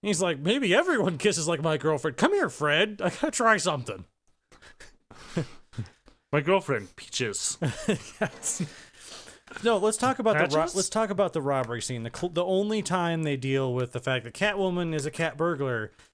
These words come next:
Speaker 1: she breaks into a jewelry store that's being actively robbed
Speaker 2: Yeah,
Speaker 1: by
Speaker 2: she wasn't gonna rob it on her own, but they robbed it, so it's okay now.
Speaker 1: Yeah, now it's cool.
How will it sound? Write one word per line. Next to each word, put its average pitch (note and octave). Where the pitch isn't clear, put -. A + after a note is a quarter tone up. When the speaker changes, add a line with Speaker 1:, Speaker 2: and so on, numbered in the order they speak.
Speaker 1:
she E3+
breaks D#3
into F3
a D#3
jewelry F3
store C3
that's C3
being B3+
actively G3+
robbed B2+
Speaker 2:
Yeah, A3
Speaker 1:
by C3
Speaker 2:
she A3+
wasn't D4+
gonna A3
rob F#3+
it F3+
on D#3+
her C#3+
own, C3+
but C#3+
they D4
robbed D#3+
it, C#3
so C#3+
it's C3+
okay C#3
now. G2+
Speaker 1:
Yeah, G3
now G3+
it's F#3+
cool. A2